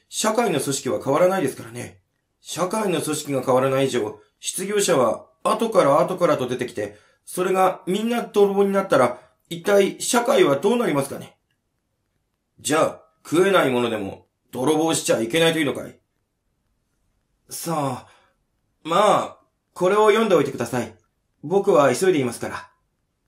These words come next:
働きたいけれども、仕事がないから、食っていくためには泥棒だっていいじゃないか、というのでしたら、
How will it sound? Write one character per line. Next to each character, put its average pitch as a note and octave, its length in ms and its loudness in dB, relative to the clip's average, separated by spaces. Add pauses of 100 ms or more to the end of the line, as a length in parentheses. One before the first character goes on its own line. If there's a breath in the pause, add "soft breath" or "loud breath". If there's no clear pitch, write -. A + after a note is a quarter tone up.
(1120)
働 D#3+ 440 0
き - 60 -14
た F#3+ 100 0
い F#3 60 -2
け D3+ 100 -4
れ B2 80 -2
ど G#2 80 -6
も、 G2+ 280 -10 (280)
仕 - 260 -8
事 E3+ 220 -2
が F3+ 100 0
な F#3 120 -2
い F3 60 -6
か D3 80 0
ら、 A2+ 200 -4 (320 loud breath)
食 B3 120 2
っ A#3+ 40 -10
て G#3 140 4
い F3 60 4
く - 60 -10
た C#3 120 -2
め C3+ 80 -2
に C3 60 0
は A2 380 -4
泥 B2 200 -4
棒 G3+ 160 2
だ A3 120 2
っ A3 40 -6
て D4 80 -4
い - 40 0
い F3+ 40 -2
じ C#4 80 -4
ゃ - 40 -4
な C#3 100 0
い - 60 -4
か、 - 260 -16 (100)
と A#2+ 80 -6
い - 20 -4
う B2 40 -4
の B2 60 -2
で A2+ 100 -4
し - 60 -10
た G#2+ 80 -2
ら、 G2+ 240 -6